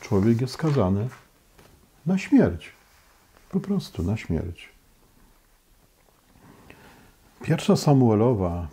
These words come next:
piętnaście dwadzieścia trzy, pierwsza księga Samuelowa, piętnaście dwadzieścia trzy. Dla tych wszystkich, którzy mówią: „Ach, to nie przesadzajmy z tym”, chociaż,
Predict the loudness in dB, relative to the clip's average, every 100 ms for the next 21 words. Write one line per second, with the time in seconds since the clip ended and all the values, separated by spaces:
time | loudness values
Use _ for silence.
0 | -6 -6 -4 -4 -4 -4 -4 -2 -2 -2
1 | -4 0 0 0 -4 0 2 0 -6 -10
2 | -20 -20 -20 -20 -20 -20 _ _ 0 0
3 | 0 -2 2 2 2 -2 -6 -6 -4 -4
4 | -6 -2 0 0 0 -2 -2 -4 -2 -2
5 | -2 -2 -2 0 -2 -4 -4 -4 -4 -4
6 | -4 -4 -6 -10 -18 -20 -20 -20 -20 -4
7 | -2 -2 -4 0 0 0 -2 0 0 0
8 | 2 2 2 2 0 0 0 -2 -2 -2
9 | -4 -20 -20 -20 -20 -6 -2 0 0 -4
10 | 0 2 2 2 2 2 4 4 2 0
11 | -4 -4 -2 -2 -6 _ _ _ _ -20
12 | -12 -8 -8 -8 -16